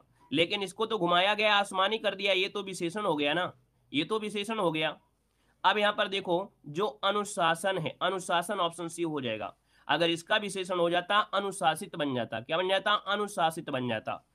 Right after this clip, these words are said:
लेकिन ये है आपका सिंपल, अनुशासन शब्द आपका बिल्कुल सिंपल है, इसको अगर विशेषण बनाते तो ये अनुशासित हो जाता। तो आपको हमने कहा है कि जब बिल्कुल सिंपल सी बात दी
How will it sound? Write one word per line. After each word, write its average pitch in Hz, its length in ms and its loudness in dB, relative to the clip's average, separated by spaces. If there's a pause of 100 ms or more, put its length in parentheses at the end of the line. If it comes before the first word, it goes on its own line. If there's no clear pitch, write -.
(240)
लेकिन 147 320 0
ये 220 240 0
है 196 140 2
आपका 175 260 0
सिंपल, 170 360 -2 (140)
अनुशासन 160 580 -2
शब्द 160 240 -6
आपका 151 260 0
बिल्कुल 151 300 -6
सिंपल 120 380 -6
है, 104 140 -16 (340)
इसको 160 320 -2
अगर 226 180 4
विशेषण 180 400 -4
बनाते 160 340 0
तो 202 100 -10
ये 185 60 0
अनुशासित 165 560 -2
हो 151 80 -2
जाता। 123 280 -2 (360)
तो 143 80 -2
आपको - 440 4
हमने 185 180 2
कहा 170 200 4
है 185 140 2
कि 185 120 -6
जब 170 200 -4
बिल्कुल 165 300 -2
सिंपल 170 420 -4
सी 185 180 -6
बात 165 260 2
दी 147 140 -4